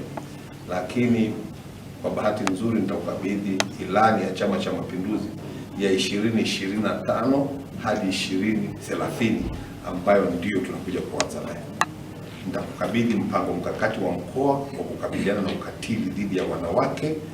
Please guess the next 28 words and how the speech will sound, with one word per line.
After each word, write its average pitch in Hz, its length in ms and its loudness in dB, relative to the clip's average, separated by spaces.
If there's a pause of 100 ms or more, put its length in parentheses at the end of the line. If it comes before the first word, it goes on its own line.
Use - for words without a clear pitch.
(120)
na 92 80 -4
watoto. - 640 0 (680)
Nitakukabidhi 98 540 -2
mwongozo 107 580 2
wa - 140 4
uweke-, 82 400 -2 (140)
uwe-, 87 300 -8
uwekezaji 120 720 0
kwa 120 200 -4
mkoa 98 460 -2
wa - 60 -6
Shinyanga. 117 560 0 (800)
Nitakukabidhi 92 560 0
kitabu 117 440 0
cha - 160 -4
bajeti 113 580 0 (480)
ya 95 80 2
mkoa 113 640 6
kwa - 160 -2
mwaka 101 260 2
wa 90 100 4
ishirini 107 240 0
na 92 160 -2
tano, 101 200 4
ishirini 107 260 0
na 95 80 0
sita, 120 360 2
ambayo 95 380 0